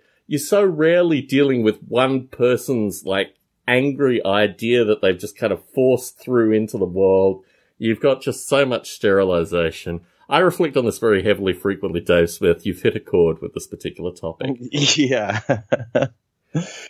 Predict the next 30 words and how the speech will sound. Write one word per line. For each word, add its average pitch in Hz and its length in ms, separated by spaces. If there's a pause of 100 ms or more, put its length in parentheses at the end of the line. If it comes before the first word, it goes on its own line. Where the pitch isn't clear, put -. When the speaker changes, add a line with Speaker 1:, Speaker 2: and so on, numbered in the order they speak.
(180)
Speaker 1:
Dave 247 240
also 165 460
Speaker 2:
<laughs> - 0
Speaker 1:
asks, - 400 (340)
"How 233 240
do 262 120
we 190 140
deal 160 400
with 135 180
criticism 87 760
from 101 280
friends 220 480
and 208 160
family 87 640
over 131 260
the 120 120
years 92 280
for 92 120
playing 185 400
with 156 200
toys, 110 420 (300)
video 175 360
games, 135 360
et 117 100
cetera, 110 480
and 90 220
living 101 380
in 95 240
the 90 80
past?" - 640